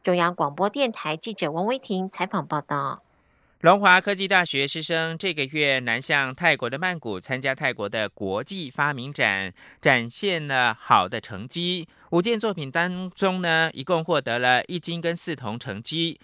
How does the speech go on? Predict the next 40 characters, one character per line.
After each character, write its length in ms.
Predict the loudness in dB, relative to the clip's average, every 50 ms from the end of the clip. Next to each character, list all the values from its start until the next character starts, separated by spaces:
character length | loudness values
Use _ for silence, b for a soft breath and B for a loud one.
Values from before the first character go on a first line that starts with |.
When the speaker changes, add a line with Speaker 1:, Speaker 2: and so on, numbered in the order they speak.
| B B B B
Speaker 2:
其 140 | B -2 2
中 260 | 4 4 4 4 2
手 260 | 0 0 0 0 0 -2
持 200 | -2 -4 -4 -4
式 200 | -2 -2 -2 0
的 200 | 0 0 0 0
真 200 | -2 -4 -6 -4
空 360 | -4 -4 -4 -2 -4 -6 -6
封 200 | -4 -4 -4 -4
口 220 | -2 -4 -4 -4
机 380 | -4 -6 -6 -4 -4 -6 -8 -10 _
发 240 | 2 4 6 6
明 460 | 4 2 -2 -2 -2 -4 -4 -8 -10 -14 B B B B B B
全 280 | B 0 2 2 2 0
部 180 | 0 -2 -2 0
由 300 | 0 0 2 2 0 0
化 300 | 0 2 4 4 4 4
工 240 | 2 -2 -2 -4 -4
材 260 | -6 -4 -2 -2 -2
料 240 | 0 0 0 0 2
的 260 | 2 2 2 0 0 -2
五 240 | -4 -4 -4 -4 -4
专 240 | -2 -2 -2 -2
生 360 | -2 -2 -2 -2 -2 -4 -6 -4
构 260 | 0 2 2 2 0 -2
思 260 | -8 -8 -8 -6 -6
设 240 | -4 -2 -2 -4 -4
计， 440 | -4 -4 -4 -4 -4 -6 -8 -10 b b b b b b
最 140 | 4 6
后 160 | 6 6 4 2
不 80 | 0
仅 200 | -2 -4 -4 -2
拿 160 | 0 0 0
到 160 | 0 0 -2 -2
了 120 | -2 -2
铜 240 | -4 -4 -6 -6 -6
牌， 420 | -2 0 2 4 4 4 2 0 -4 -6
还 180 | -4 -4 -2
夺 200 | -2 -2 -4 -4
得 400 | -2 -2 -2 -2 -2 -2 -4 -4